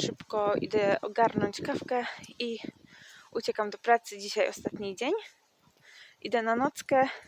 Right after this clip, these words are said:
Dzisiaj też, e, po-, będzie plan, więc zobaczymy, jak to będzie wyglądało w przyszłym tygodniu. I jeszcze tydzień i idę na urlop. Także, także tak.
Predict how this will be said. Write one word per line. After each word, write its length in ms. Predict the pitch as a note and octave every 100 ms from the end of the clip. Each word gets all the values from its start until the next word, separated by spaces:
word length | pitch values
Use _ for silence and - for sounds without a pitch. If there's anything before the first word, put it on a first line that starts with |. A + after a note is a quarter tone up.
| _ _ _ - - - - _ -
Dzisiaj 300 | A3 A3+ A#3
też, 300 | A3+ A3 -
e, 160 | G#3+ A3
po-, 400 | - G#3 G#3+ G#3+
będzie 300 | A3 A3 -
plan, 340 | - D4+ D#4+ - - - _ _ _ _ - - _
więc 180 | B3+ B3
zobaczymy, 480 | A#3+ A3+ - G#3+ G#3+
jak 200 | F#3 F#3+ - -
to 160 | - G#3
będzie 220 | G#3 F#3+
wyglądało 520 | F#3+ G3 G3 F3 F3+ - - - - - - - - - _ - -
w 40 | -
przyszłym 300 | - - -
tygodniu. 460 | - A3 A3+ D4 - - - - D4
I 80 | C#4+
jeszcze 240 | C#4 A#4
tydzień 280 | - G#4 A3 -
i 200 | - B3+
idę 160 | A3
na 140 | A#3+ A#3+
urlop. 480 | C4+ C4 A#3 G3 - - - _ _ - - - _ -
Także, 720 | A#3 G#3+ A3 A3+ A3+ A3 A3+ A3 - - - - _ _ _ _ - _ - - _ _ _ -
także 300 | E4+ C#4 C4+
tak. 180 | -